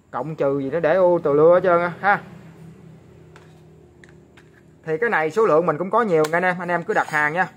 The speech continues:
Không cần phải hỏi mình là còn hay hết nha. Lúc nào mình cũng có hàng phục vụ anh em. Tiếp theo thì mình có rất là nhiều cái tai nghe anh em. Mà mỗi cái giá hai mươi lăm K nha anh em. Tai nghe thì mình có ba màu, xanh, màu trắng và màu đen nè anh em.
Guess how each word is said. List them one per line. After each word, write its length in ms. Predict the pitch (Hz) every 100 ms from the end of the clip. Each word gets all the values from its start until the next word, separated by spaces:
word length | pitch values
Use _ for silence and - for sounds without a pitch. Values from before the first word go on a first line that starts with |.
| _
Không 140 | - 165
cần 220 | 156 143
phải 100 | 170
hỏi 180 | 147 190
mình 140 | 151
là 80 | 139
còn 220 | 127 131
hay 100 | 160
hết 180 | 190 226
nha. 180 | 190 147 - _ _ -
Lúc 160 | 208
nào 200 | 175 139
mình 140 | 135 135
cũng 120 | 180
có 120 | 208
hàng 220 | 175 131 131
phục 120 | 127
vụ 180 | 139 165
anh 80 |
em. 120 | 170 156 - - - _ _ _ _ _ _ _ - - - - - - _
Tiếp 120 | 240 -
theo 240 | 185 185
thì 240 | 170 160 156
mình 200 | 156 147
có 120 | 226
rất 200 | 247 175
là 80 | 156
nhiều 200 | 147 151
cái 100 | 208
tai 160 | 180
nghe 160 | 175 175
anh 180 | 175 175
em. 120 | 170 151
Mà 80 | 143
mỗi 200 | 143 196
cái 240 | 190 240
giá 260 | 233 214 240
hai 180 | 196 175
mươi 120 | 175
lăm 180 | 175 175
K 40 |
nha 140 | 170
anh 180 | 170 170
em. 100 | 170 165 - - -
Tai 220 | 165 170 175
nghe 300 | 180 175 180
thì 120 | 156
mình 140 | 139
có 160 | 165 196
ba 220 | 170 165
màu, 280 | 147 131 131
xanh, 300 | - 170 170
màu 160 | 143 131
trắng 200 | 170 233
và 60 | 165
màu 120 | 135
đen 200 | 160 175
nè 60 |
anh 80 | 147
em. 140 | 165